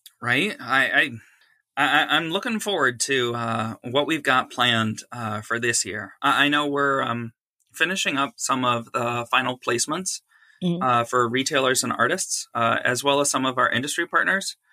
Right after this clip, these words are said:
Speaker 2: Mm-hmm.
Speaker 1: Uh, so we should see some, uh, of that,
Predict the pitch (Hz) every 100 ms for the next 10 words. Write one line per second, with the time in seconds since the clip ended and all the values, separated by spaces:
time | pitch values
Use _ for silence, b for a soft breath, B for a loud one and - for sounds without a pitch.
0 | b 165 208 - _ 131 127 - 143 147
1 | 156 165 - 180 156 147 135 135 131 120
2 | - 120 120 117 113 - 120 120 117 -
3 | - _ _ _ 123 131 127 117